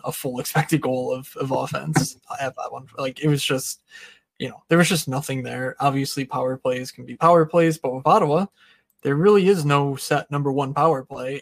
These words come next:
and they all, they both kinda stink. So, and they're really expensive. So there's just no reason to play the Ottawa Senators, in my estimation. Um, but yeah, like, like your note on Wyatt Johnston, we're obviously keeping an eye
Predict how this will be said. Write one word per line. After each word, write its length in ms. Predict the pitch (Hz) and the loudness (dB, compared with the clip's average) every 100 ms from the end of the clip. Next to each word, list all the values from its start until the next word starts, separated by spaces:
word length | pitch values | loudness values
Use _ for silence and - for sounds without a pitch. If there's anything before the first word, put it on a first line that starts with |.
| _ | _
and 180 | 131 131 | -16 -10
they 120 | 139 | -8
all, 180 | 139 _ | -8 _
they 80 | 143 | -8
both 240 | 156 165 | -6 -4
kinda 240 | - 143 131 | -4 -4 -6
stink. 360 | - 113 _ | -12 -14 _
So, 400 | - 139 123 120 _ 170 | -10 -8 -8 -10 _ 0
and 160 | 170 | 2
they're 80 | 156 | 2
really 260 | 147 135 123 | 2 -2 -6
expensive. 440 | - - - - _ - | -14 -20 -20 -20 _ -18
So 240 | - 127 127 | -10 -10 -6
there's 140 | 151 | -8
just 180 | 151 - | -8 -12
no 80 | 117 | -18
reason 320 | 110 120 - _ - | -20 -20 -20 _ -18
to 200 | 123 123 | -18 -14
play 380 | 123 113 123 _ | -12 -12 -14 _
the 80 | |
Ottawa 240 | 120 117 143 | -10 -10 -10
Senators, 640 | - 151 156 160 160 - | -10 -10 -6 -8 -8 -8
in 100 | 165 | -4
my 160 | 156 156 | -2 -2
estimation. 720 | 151 160 156 156 160 160 - - - - - _ _ | -4 -4 -4 -4 -4 -4 -6 -18 -16 -18 -20 _ _
Um, 600 | 139 139 139 131 131 131 _ _ _ _ | 2 4 4 0 -4 -10 _ _ _ _
but 160 | 139 131 | -6 -4
yeah, 220 | 131 123 _ | -8 -12 _
like, 180 | 131 131 - _ | -10 -10 -18 _
like 240 | 151 147 147 | -4 -2 -6
your 80 | |
note 240 | 131 127 127 | -8 -8 -10
on 120 | 123 | -12
Wyatt 280 | 123 120 - | -12 -12 -2
Johnston, 520 | 156 151 147 - 139 | 2 2 0 -6 -6
we're 140 | 123 | -8
obviously 420 | 120 - 123 - 120 | -10 -12 -16 -16 -16
keeping 360 | 123 - 117 | -18 -18 -20
an 80 | 117 | -16
eye 260 | 113 113 | -14 -16